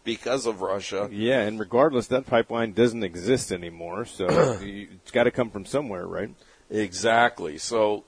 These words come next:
Speaker 1: yeah, I think that, uh, you know, we're gonna start to see, uh, natural gas, uh, prices start to edge up a little bit. Okay, the other big thing, the other phenomenon this year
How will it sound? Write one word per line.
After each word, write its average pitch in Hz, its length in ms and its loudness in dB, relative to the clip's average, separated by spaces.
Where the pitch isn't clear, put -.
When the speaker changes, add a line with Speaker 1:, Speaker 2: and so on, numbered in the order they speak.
Speaker 1:
yeah, 156 280 0
I 151 80 0
think 160 320 -8
that, 135 320 -2
uh, 120 360 2
you 131 140 -4
know, 135 100 0
we're 123 160 -2
gonna 139 120 -4
start 131 300 -2
to 101 80 -8
see, 110 420 -6
uh, 92 280 -6
natural 107 500 -2
gas, 101 520 2
uh, 95 140 -2
prices 87 460 -4
start 92 320 -4
to - 120 -16
edge 92 280 -4
up 92 180 -4
a 92 60 -6
little 87 320 -4
bit. 90 280 -4
Okay, 180 220 4
the 175 160 4
other 311 180 4
big 190 240 4
thing, 170 240 0
the 143 280 2
other 185 200 4
phenomenon 127 840 2
this 123 380 4
year 76 320 -6